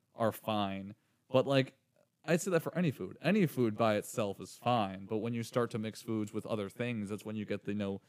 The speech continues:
that's when you get the unique and interesting flavors. Um, which kinda brings me back to pizza. Uh, that's, I think, one of the beauties of pizza,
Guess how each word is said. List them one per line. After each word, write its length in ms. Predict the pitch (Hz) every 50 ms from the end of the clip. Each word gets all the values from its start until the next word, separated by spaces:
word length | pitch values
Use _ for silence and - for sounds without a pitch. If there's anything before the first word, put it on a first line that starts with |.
| _ _ _ _ _ _ _
that's 160 | 180 185 170
when 80 | 185 175
you 80 | 170 156
get 160 | 156 147 135
the 100 | 135 131
unique 340 | 127 127 127 135 135 120 127
and 60 | 120
interesting 360 | 120 110 107 101 - 101 98
flavors. 600 | - - 143 147 135 101 95 92 - - - - -
Um, 500 | - 113 110 107 104 104 104 104 101 104 - _ _ _ _ _ _ _ _
which 220 | 151 151 147 135 -
kinda 240 | - 180 170 165 131
brings 180 | 151 143 -
me 60 | 143
back 160 | 131 131 120 -
to 80 | - -
pizza. 380 | 151 165 156 - - 98 - - _ _ _ -
Uh, 280 | - 120 120 123 123 127
that's, 500 | 127 143 143 139 - - - - - - _ _ _ _ _ -
I 100 | 131 131
think, 120 | 147 151 135
one 100 | 139 135
of 20 |
the 60 | 123
beauties 400 | 113 107 123 139 143 139 127 -
of 100 | 117 95
pizza, 460 | - 139 143 135 - - 92 104 107